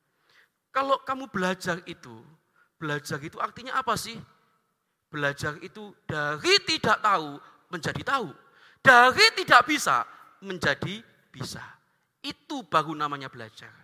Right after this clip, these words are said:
Dan kalimat itu terpatri di otak saya, saudara. Iya ya, namanya belajar itu dari lu nggak ngerti menjadi ngerti.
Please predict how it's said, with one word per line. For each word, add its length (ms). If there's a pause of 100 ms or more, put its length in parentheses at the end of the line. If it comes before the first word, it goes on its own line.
(920)
Dan 160
kalimat 480
itu 160
terpatri 720
di 80
otak 240
saya, 320
saudara. 400 (1400)
Iya 240
ya, 80 (720)
namanya 320
belajar 400
itu 400
dari 240 (160)
lu 160
nggak 240
ngerti 480
menjadi 560 (760)
ngerti. 480